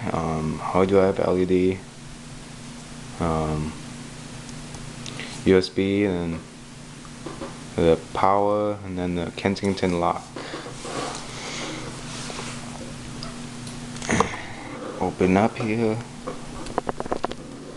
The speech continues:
It's the, um, island style keyboard. Some people like to call it chiclet. But, um, it does come with the backlit keyboard.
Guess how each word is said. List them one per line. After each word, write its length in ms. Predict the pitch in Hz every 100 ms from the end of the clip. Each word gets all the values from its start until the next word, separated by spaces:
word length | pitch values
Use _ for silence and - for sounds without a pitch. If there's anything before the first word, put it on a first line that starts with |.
| - - - - - - - - - - - - - - - - - - - 311 302 - - - - - - -
It's 340 | - - -
the, 140 | - 82 - - -
um, 340 | 92 90 87 -
island 320 | 104 107 95
style 360 | - 90 82 82 -
keyboard. 640 | - 95 87 - 92 98 -
Some 300 | - 92 90
people 380 | - 90 - 82
like 200 | 80 80
to 80 |
call 280 | - 80 80
it 80 | 78 - -
chiclet. 640 | - - - 87 - - - - - - - - - - - - - - - - -
But, 200 | - - -
um, 280 | 90 85 82
it 120 | 85
does 240 | 92 92
come 240 | - 87 87
with 180 | 85 - - - -
the 380 | - - - - - - - - - -
backlit 340 | 82 - 87
keyboard. 400 | - 82 82 95